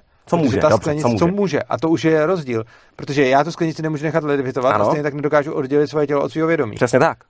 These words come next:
Speaker 2: No dobře,
Speaker 1: Ale
Speaker 2: ale,
Speaker 1: tím pádem musíte
Speaker 2: ale jestliže můžu vlastnit sklenici, aniž ji můžu nechat levitovat, tak můžu vlastnit i svoje tělo, aniž ho můžu oddělit od svého vědomí.
Speaker 1: Ano, ale pokud založíte na tom pojem vlastnictví, na pojmu sebevlastnictví a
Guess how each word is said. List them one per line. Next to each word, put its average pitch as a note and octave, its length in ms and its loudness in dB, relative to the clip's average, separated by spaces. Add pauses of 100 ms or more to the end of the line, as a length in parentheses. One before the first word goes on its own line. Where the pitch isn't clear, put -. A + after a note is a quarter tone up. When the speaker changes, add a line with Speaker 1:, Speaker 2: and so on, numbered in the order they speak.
(480)
Speaker 2:
No C3 140 -8
dobře, D#3+ 220 2
Speaker 1:
Ale B2+ 100 6
Speaker 2:
ale, A#2+ 60 2
Speaker 1:
tím C3+ 100 -2
pádem C#3 200 2
musíte C#3+ 180 -4
Speaker 2:
ale C#3+ 120 4
jestliže C#3+ 260 0
můžu D3 140 0
vlastnit D3 240 0
sklenici, C#3 360 -2
aniž C#3 240 -2
ji D3+ 40 -8
můžu C#3+ 160 -6
nechat D3 220 -4
levitovat, C3+ 480 0
tak C#3+ 140 -4
můžu C3 180 -4
vlastnit C3 280 -4
i C#3 100 -8
svoje C#3 220 -2
tělo, C3+ 220 0
aniž C3 200 -6
ho C3+ 60 -4
můžu C#3 180 -4
oddělit C3 260 -2
od B2+ 100 -8
svého D#3 140 -2
vědomí. C3+ 260 -2 (240)
Speaker 1:
Ano, G#2+ 320 2
ale A#2+ 80 0
pokud A#2 220 -4
založíte B2+ 360 0
na A#2 100 0
tom A#2 340 -2
pojem F#2 260 0 (180)
vlastnictví, G2+ 680 -6
na G2+ 120 2
pojmu G2 220 0
sebevlastnictví F#2+ 760 -4 (400)
a F#2+ 260 4